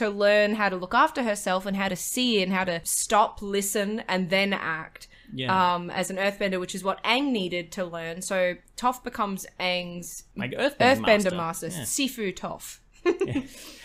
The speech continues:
Speaker 2: And to make it more obvious as well, the badger moles are blind as well. So they've got that aspect from the moles. <laughs>
Speaker 1: Yeah.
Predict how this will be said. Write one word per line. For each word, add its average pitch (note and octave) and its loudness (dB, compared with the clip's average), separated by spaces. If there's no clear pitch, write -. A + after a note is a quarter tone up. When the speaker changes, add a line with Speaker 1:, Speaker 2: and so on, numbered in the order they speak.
Speaker 2:
And F#3+ 4
to - 2
make C3+ 4
it A2+ 0
more C3+ 2
obvious A#2 2
as A2 -6
well, D#3 6
the D3+ 2
badger F#3+ 6
moles A#2+ 4
are C#3 8
blind G#2+ 0
as - -8
well. - -12
So D3+ 4
they've C#3 6
got C3 0
that F#3+ 6
aspect B2 -4
from G#2+ -6
the G#2 -4
moles. B2+ -2
<laughs> E3 6
Speaker 1:
Yeah. A#3 4